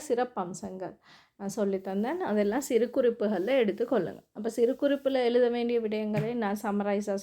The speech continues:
கடைசியா சொல்லி தந்துட்டேன். ரைட்? இதெல்லாம் சிறு குறிப்புல நீங்க எழுதிருந்தீங்கன்னா இந்த பாடத்தை திரும்ப திரும்ப வாசித்து கொண்டெல்லாம் இருக்க தேவையில்ல. உங்களோட சிறு குறிப்பை நீங்க படிச்சுட்டு எக்ஸாமுக்கு போனீங்க என்றாலே அதுல இருந்து தான்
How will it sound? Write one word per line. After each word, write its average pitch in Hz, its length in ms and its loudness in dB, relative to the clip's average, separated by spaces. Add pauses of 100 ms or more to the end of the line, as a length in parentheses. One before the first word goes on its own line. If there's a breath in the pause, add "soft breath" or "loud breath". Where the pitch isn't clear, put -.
கடைசியா 214 480 -2
சொல்லி 190 440 -8
தந்துட்டேன். 202 520 -4 (560 loud breath)
ரைட்? 320 240 0
இதெல்லாம் 247 380 2
சிறு 240 300 0
குறிப்புல 226 360 0
நீங்க 214 240 2
எழுதிருந்தீங்கன்னா 208 880 2
இந்த 262 220 -2
பாடத்தை 240 520 0
திரும்ப 262 300 0
திரும்ப 233 320 -2
வாசித்து 247 500 0
கொண்டெல்லாம் 226 760 0
இருக்க 220 280 2
தேவையில்ல. 202 500 -2 (460 soft breath)
உங்களோட 233 180 0
சிறு 247 320 2
குறிப்பை 277 340 2
நீங்க 233 180 0
படிச்சுட்டு 220 460 0
எக்ஸாமுக்கு 202 640 2
போனீங்க 196 320 -4
என்றாலே 180 420 -4
அதுல 208 340 2
இருந்து 185 260 -4
தான் 302 220 -4